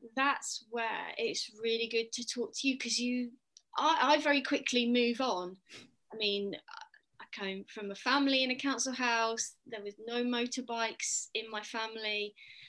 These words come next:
I found it as a mode of transport and,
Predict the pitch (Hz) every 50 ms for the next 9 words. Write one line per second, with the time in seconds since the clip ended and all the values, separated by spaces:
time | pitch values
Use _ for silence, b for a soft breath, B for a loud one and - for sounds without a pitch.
0 | b b b b - - - _ _ - - 220 220 220 214 226 - - 233 233
1 | 233 240 240 - 240 226 233 226 226 226 220 220 214 208 - - - - - 254
2 | 247 240 240 233 - - - - 233 233 226 226 226 220 - - - - b b
3 | b b b b b 208 214